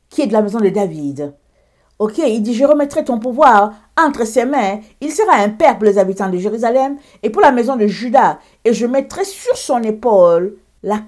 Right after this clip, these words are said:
clé de la maison de David. Quand il ouvrira, il ne fermera.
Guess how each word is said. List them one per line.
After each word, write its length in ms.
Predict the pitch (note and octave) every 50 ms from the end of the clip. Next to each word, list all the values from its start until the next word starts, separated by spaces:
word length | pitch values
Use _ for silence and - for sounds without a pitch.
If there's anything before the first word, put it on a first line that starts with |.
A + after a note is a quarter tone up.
| _ _
clé 320 | - C#4+ C#4+ C#4+ C#4 C4 B3
de 80 | E3+ E3+
la 140 | F3 D#3+ F3+
maison 200 | E3+ E3 F#3 F3+
de 60 | F3
David. 560 | E3+ F#3+ F#3 F#3 A3 G#3+ E3+ D3+ D3+ C#3+ C#3+ _ _ _ _ _ _ _
Quand 60 | G#3
il 160 | F#3+ F3+ F3+
ouvrira, 600 | F3+ F3 G#3+ G#3 A#3 A#3+ C4 C#4 C#4 C#4+ C#4+ C#4+ _ _ _ _ _
il 100 | D#3 E3+
ne 80 | F3 F3+
fermera. 560 | F3 A3 G#3+ G#3 G#3+ A3+ A3+ C4 C4+ C4+ C4+